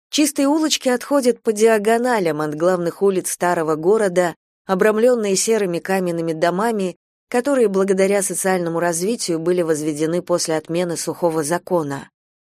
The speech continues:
Тогда в Дункере активно делали ставку на жильё, которое положит конец туберкулёзу и ревматизму среди рабочих Предильни, порта и мыловаренной фабрики. Ныне едва ли не каждый дом в Санде и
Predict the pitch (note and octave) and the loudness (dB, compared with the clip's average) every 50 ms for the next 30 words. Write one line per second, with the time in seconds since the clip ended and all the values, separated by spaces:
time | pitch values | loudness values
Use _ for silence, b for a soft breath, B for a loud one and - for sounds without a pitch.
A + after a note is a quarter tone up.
0 | _ _ _ _ _ _ - - B3+ B3 A#3 A3 C4 C#4+ C#4+ A3 G3 G3+ C4 D4 | _ _ _ _ _ _ 0 2 2 2 4 4 2 2 2 0 0 -2 0 0
1 | C#4 B3 G#3+ F#3+ F3 F3+ F3+ F3 - B3 C4+ B3 G#3+ F#3 D#3+ E3+ G3+ G#3+ G3+ F#3+ | 0 0 0 0 2 2 0 -2 -2 -4 -2 -2 -2 -2 0 0 2 2 2 2
2 | F3+ E3+ D#3+ - - G#3 G3 F#3+ - - F3+ E3+ F3 E3+ E3 F#3 F#3+ F#3+ F#3+ F#3+ | 2 0 -2 -2 -2 -2 -4 -4 -4 -6 -6 -4 -4 -2 0 0 2 2 2 2
3 | B3 C4 C4 - F3 - F#3 F3+ F3+ F3 D#3+ - F3+ F#3 F#3+ G3+ F#3+ F#3 F3+ E3+ | 2 2 2 0 -4 -2 0 0 0 0 0 0 0 0 0 0 -2 -2 -4 -6
4 | - - G3+ G#3 G#3 F#3+ D3+ - - - D3+ C#3+ D#3 D#3 D3+ - F3 F3 F#3 A3+ | -6 -6 -6 -4 -2 -4 -4 -6 -6 -8 -6 -2 -2 -2 -2 0 0 2 4 4
5 | B3+ A#3 F3+ F3 E3 E3 D#3+ E3 D#3 D#3+ E3 E3+ E3+ E3 - B3 B3 A3+ F#3+ G3 | 2 2 0 -2 -2 0 0 -2 -2 -2 -4 -4 -4 -4 -4 -4 -4 -4 -4 -2
6 | F#3+ F#3+ E3+ - - - F3+ D#3+ D#3 D3+ E3+ F3 E3+ D#3+ D#3+ F3 F#3+ F#3 - E3+ | -2 -2 -2 -4 -4 -4 -4 -4 -2 -2 -2 0 0 0 0 2 0 0 0 -4
7 | C#3+ - - D#3 D#3+ D#3 D3+ D#3+ G#3 A#3+ A#3+ A3+ G#3 G3+ F#3+ - - - - G3+ | -6 -8 -6 -4 -4 -4 -4 -2 -4 -4 -2 -4 -4 -4 -4 -6 -4 -2 0 2
8 | G#3+ G#3+ - _ - F3+ F3 E3 - _ _ _ _ _ _ - F3 F3 F3+ F3+ | 2 0 -2 _ -4 -4 -4 -4 -6 _ _ _ _ _ _ -4 -2 0 0 2
9 | F3+ F#3+ F#3+ F3+ E3+ D#3 F3+ F#3 F3 F3 E3 D#3+ D#3+ D#3 - - F#3+ E3 - - | 2 2 2 0 0 0 -2 -2 -2 -2 -4 -4 -6 -6 -2 -2 -2 -2 -2 -4
10 | C#3 C#3+ - - C#3 C3 C3 - _ _ _ _ _ _ _ _ _ _ _ _ | -10 -10 -10 -10 -10 -10 -10 -12 _ _ _ _ _ _ _ _ _ _ _ _
11 | _ _ _ _ _ _ - A3 C4 D#4 D4+ D4 D4 C#4+ D4 B3 C4+ D4 C#4+ C#4 | _ _ _ _ _ _ -2 0 0 2 2 0 0 0 0 2 2 2 2 2
12 | C4 C4 C4 B3+ C4+ B3+ G#3 F3+ F#3 F#3 F3+ F#3 G#3+ A3 G#3+ G3+ F#3 - - A#3 | 0 -2 -2 -2 -2 -2 0 0 0 0 2 4 2 2 2 -2 -4 -4 -2 0
13 | A3+ G#3+ G3+ F#3 E3 F3 F3 F3 - - F3 F#3 F#3+ F3+ | 0 0 0 -2 0 0 0 0 0 0 2 2 2 2